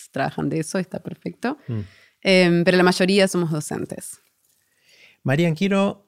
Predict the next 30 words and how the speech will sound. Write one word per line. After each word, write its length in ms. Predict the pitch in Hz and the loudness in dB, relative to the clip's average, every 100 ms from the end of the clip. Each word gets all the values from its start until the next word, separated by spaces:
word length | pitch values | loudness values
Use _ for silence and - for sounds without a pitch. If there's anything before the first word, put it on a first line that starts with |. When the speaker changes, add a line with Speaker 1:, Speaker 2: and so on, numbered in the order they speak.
| - | -16
Speaker 2:
si 380 | - - 120 113 | -12 -6 -6 -4
tenés 240 | 110 120 | -4 -2
ganas, 320 | 131 131 147 | -2 -2 -4
si 160 | - 110 | -6 -8
te 100 | 101 | -6
copás, 560 | 101 120 127 - - - | -4 -4 -4 -6 -12 -14
jugar 320 | - 120 120 | -10 -4 -4
un 100 | 135 | -2
ratito 320 | 113 110 120 | -4 -4 -2
al 60 | 117 | -2
juego 240 | - 120 | 0 2
de 60 | 117 | 2
aprender 320 | 104 107 110 | 2 0 0
de 100 | 110 | 2
grandes. 380 | 110 113 113 123 | 2 2 0 -2
Te 80 | 135 | 0
cuento 240 | 156 208 | 2 4
lo 100 | 160 | 2
que 160 | 113 104 | 2 0
es. 180 | 98 - | -2 -4
Es 220 | 131 123 156 | -4 0 2
una 140 | 143 | 2
manera 540 | 139 135 151 165 165 | 2 2 2 2 0
de 460 | - 123 113 117 113 | -2 -4 -2 0 0
seguir 440 | - - 117 143 160 | -2 -2 0 0 -2
conversando, 880 | 131 117 113 135 135 135 139 147 - 143 135 | -2 -2 0 0 0 0 0 -2 -4 -12 -12
si-, 480 | - - 120 117 120 | -10 -6 -4 -4 -6
seguir 300 | - 127 139 | -4 -2 -2
haciéndonos 420 | - 143 135 127 | -2 -2 -2 -4
preguntas, 720 | - 123 131 135 135 156 - | -2 2 2 2 2 0 -4